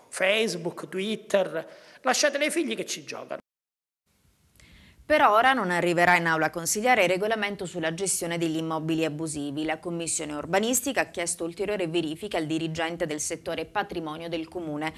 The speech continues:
Speaker 2: Sono migliaia gli immobili non in regola che potrebbero essere acquisiti al patrimonio indisponibile del Comune. Rosario Cauchi.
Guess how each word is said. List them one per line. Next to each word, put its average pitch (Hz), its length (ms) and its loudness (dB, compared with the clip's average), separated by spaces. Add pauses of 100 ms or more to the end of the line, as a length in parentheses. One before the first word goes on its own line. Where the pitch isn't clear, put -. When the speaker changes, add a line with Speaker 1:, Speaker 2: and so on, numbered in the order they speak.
(220)
Speaker 2:
Sono 285 260 2
migliaia 190 640 2
gli 180 80 -2
immobili 165 540 -4
non 160 240 -4
in 156 100 -2
regola 185 440 4
che 214 120 -4
potrebbero 160 460 -2
essere 160 340 -4
acquisiti 165 640 -4
al - 80 -10
patrimonio 156 480 -8
indisponibile 160 800 -6
del 170 220 -4
Comune. 135 520 -12
Rosario 226 400 -2
Cauchi. - 600 -8